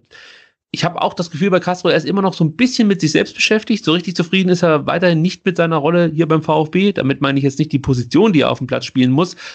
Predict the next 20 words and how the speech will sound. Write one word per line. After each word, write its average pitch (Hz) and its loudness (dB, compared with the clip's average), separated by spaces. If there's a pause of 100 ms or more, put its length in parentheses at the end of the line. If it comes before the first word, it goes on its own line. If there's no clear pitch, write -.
sondern 139 2
ich 139 -2
glaube, 151 0
dass 151 -2
er 147 2
von 147 0
sich 131 -4
mehr 131 -2
erwartet 160 -2
und, 139 0
äh, - -2
das 151 -4
nicht 165 2
so 151 2
richtig 151 0
abrufen 175 -4
kann 180 -2
aus 175 0
irgendwelchen 175 2
Gründen. 175 0